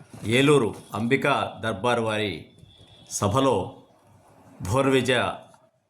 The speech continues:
ప్రదర్శన జరిగింది. అందులో పింగళి సురనగా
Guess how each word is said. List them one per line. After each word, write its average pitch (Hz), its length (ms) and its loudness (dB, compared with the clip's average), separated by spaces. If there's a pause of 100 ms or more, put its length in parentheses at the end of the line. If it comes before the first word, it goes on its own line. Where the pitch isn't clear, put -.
ప్రదర్శన 107 600 -2 (520)
జరిగింది. 110 480 0 (720)
అందులో 110 540 2 (800)
పింగళి 127 300 4
సురనగా 113 760 0